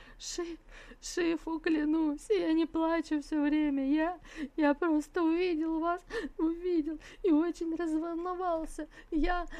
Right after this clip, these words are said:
я...» Джоу Цзышу почувствовал, на этот раз уже с искренним раздражением, как начинает пухнуть голова.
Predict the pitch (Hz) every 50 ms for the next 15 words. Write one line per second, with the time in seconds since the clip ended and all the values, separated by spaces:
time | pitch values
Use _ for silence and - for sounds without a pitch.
0 | 285 - 349 320 349 359 339 349 349 349 - - - - - - - - - -
1 | - - - - - - - - - - - - 175 160 185 185 185 175 160 160
2 | 202 254 285 - - 262 - 226 208 - - - 170 - - - - 165 147 151
3 | 147 170 - - - 165 170 185 196 - 220 - - 202 196 190 - 180 170 190
4 | - - - 214 196 - - - 156 160 156 156 156 156 160 160 147 147 165 160
5 | 151 151 156 156 156 151 147 147 147 143 143 - 170 - - 175 160 - - 180
6 | 175 208 226 214 - - 185 - - - 180 170 175 175 175 165 170 165 151 151
7 | 139 135